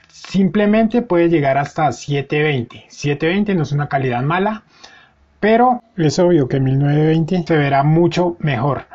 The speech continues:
Aquí tengo otro video también subido en mi canal de YouTube. Este sí lo grabé, lo guardé, perdón, en nueve veinte. Y si le damos clic acá en configuración, sí me da la opción de llegar hasta mil ochenta píxeles.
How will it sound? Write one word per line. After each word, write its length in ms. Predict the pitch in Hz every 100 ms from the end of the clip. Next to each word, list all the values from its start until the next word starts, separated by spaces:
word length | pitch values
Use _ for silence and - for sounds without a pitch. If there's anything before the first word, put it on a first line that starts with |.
| - -
Aquí 260 | 156 160
tengo 360 | 170 170 196 190
otro 280 | 175 190 190
video 340 | 175 170 165
también 240 | - 170 139
subido 520 | 170 170 170 175 -
en 160 | 160 147
mi 100 | 147
canal 360 | 143 139 139
de 140 | 151 170
YouTube. 440 | 180 208 240 190
Este 300 | 156 131 151
sí 100 | 139
lo 140 | 147 151
grabé, 720 | 156 135 135 143 147 127 - -
lo 140 | 147
guardé, 360 | 135 139 143 170
perdón, 360 | 165 165 214 -
en 140 | 156
nueve 260 | 151 143 143
veinte. 340 | 160 180 220
Y 100 | 233
si 120 | 190
le 120 | 165
damos 260 | 147 139 -
clic 180 | 156 151
acá 220 | 151 160
en 80 | 151
configuración, 880 | 170 165 190 185 196 208 180 214 - _ _
sí 320 | - 196 214
me 160 | 214 190
da 160 | 170 147
la 140 | 147
opción 580 | 156 - 190 202 214 -
de 160 | - 170
llegar 240 | 147 135
hasta 320 | 139 - 165 143
mil 420 | 147 165 190 - -
ochenta 1160 | - 147 - 147 143 127 - 147 139 143 135 -
píxeles. 800 | - 131 - - 143 113 - -